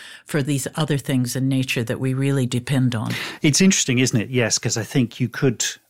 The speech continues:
Speaker 2: potentially criticize the sort of I P C C report and, and, and other sort of focuses on climate as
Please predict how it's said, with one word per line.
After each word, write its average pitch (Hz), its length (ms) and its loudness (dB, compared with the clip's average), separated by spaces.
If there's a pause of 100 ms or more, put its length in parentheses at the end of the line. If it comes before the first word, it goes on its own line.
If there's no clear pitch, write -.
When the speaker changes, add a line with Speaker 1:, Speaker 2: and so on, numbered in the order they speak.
Speaker 2:
potentially 131 560 0
criticize 113 720 0
the 98 220 -4
sort 101 200 -4
of 98 240 -8
I 110 120 -4
P 107 160 -10
C 110 240 -2
C 104 340 -6
report 98 600 -4
and, 101 300 -4
and, 98 300 -6
and 113 140 -4
other 107 200 -2
sort 113 200 -4
of 101 140 -8 (240)
focuses 110 480 -4
on 101 240 -2
climate 127 580 2
as 107 280 -2